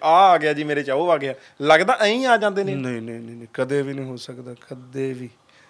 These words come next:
Speaker 2: ਬੜੀ ਵੱਡੀ ਪਾਵਰ ਆ, ਜਿਹੜੇ ਮਹਾਂਪੁਰਸ਼ ਜਿੰਨੇ ਵੀ ਪੀਰ ਫਕੀਰ ਹੋਏ ਨੇ, ਉਹ ਛੋਟੀ ਪਾਵਰ ਥੋੜ੍ਹੀ ਹੈ।
Speaker 1: ਹੂੰ।
Speaker 2: ਵੀ ਆਪਣੇ ਆਮ ਬੰਦੇ 'ਚ ਹੀ ਪ-, ਹੋ ਜੂ,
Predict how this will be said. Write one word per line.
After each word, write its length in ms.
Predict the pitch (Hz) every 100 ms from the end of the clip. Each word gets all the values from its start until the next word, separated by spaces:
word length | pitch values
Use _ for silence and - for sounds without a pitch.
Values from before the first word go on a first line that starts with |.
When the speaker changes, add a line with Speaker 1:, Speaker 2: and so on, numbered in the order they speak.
| _ _ _ -
Speaker 2:
ਬੜੀ 200 | 139 190
ਵੱਡੀ 220 | 196 175
ਪਾਵਰ 360 | - 165 151 156
ਆ, 140 | 143
ਜਿਹੜੇ 220 | 160 170
ਮਹਾਂਪੁਰਸ਼ 540 | 170 143 147 151 - 151
ਜਿੰਨੇ 300 | 139 135 139
ਵੀ 200 | 139 135 _
ਪੀਰ 200 | 135 131
ਫਕੀਰ 320 | - - 139
ਹੋਏ 220 | 131 127 131
ਨੇ, 100 | 156
ਉਹ 60 |
ਛੋਟੀ 320 | 151 151 147
ਪਾਵਰ 300 | 160 156 139
ਥੋੜ੍ਹੀ 360 | 131 131 123 135
ਹੈ। 60 | 117 _ 156
Speaker 1:
ਹੂੰ। 220 | 151 117 _ -
Speaker 2:
ਵੀ 80 | 139
ਆਪਣੇ 300 | 135 135 139
ਆਮ 240 | 135 131
ਬੰਦੇ 300 | 135 131 123
'ਚ 100 | 131
ਹੀ 60 | 135
ਪ-, 140 | 143
ਹੋ 380 | 139 127 131
ਜੂ, 120 | 131